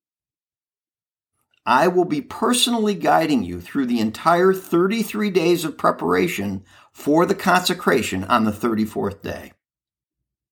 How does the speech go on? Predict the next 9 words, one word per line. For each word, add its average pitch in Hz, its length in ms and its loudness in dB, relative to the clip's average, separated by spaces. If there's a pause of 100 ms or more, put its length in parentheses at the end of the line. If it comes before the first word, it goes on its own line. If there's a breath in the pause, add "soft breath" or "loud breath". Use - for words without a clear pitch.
(200)
It 214 200 2
helps - 600 -2 (300)
to 113 120 -4
have 107 220 0
a 101 60 -2
companion 92 840 -8
for - 180 -8
the 98 100 -6
journey. 90 480 -10